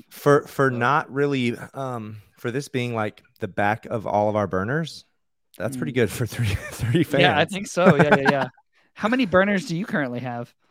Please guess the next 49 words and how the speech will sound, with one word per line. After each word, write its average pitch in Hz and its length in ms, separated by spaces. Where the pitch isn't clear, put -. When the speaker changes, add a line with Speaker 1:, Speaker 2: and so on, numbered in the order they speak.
Speaker 1:
Oh, 101 460
um, 104 460
well, 131 180
it's 127 120
like, 143 160
you 139 80
know 151 80
how 160 60
the 131 60
stove 131 500
has, 123 280
like, 113 140
four? 135 520
Speaker 2:
Mm-hmm. 120 340
Speaker 1:
I'm 123 100
probably, 156 220
like, 113 260
I'm 123 80
probably, 170 260
like, 127 140
f-, - 340
like, 110 180
a 110 40
full 147 280
four, 151 580
and 117 180
then, 113 120
like, 104 180
two, 120 340
like, 101 220
gas 107 280
stoves 110 300
on 104 80
the 95 80
side 98 340
going, 90 500
kind 101 160
of, 90 60
like, 87 160
rigged 95 300
up. 87 240
Probably. - 80
Speaker 2:
Simultaneous, 113 840
you 123 120
know? 120 220
You're 92 200
Speaker 1:
Yeah. 87 180
Speaker 2:
rigged 95 100
up. 131 140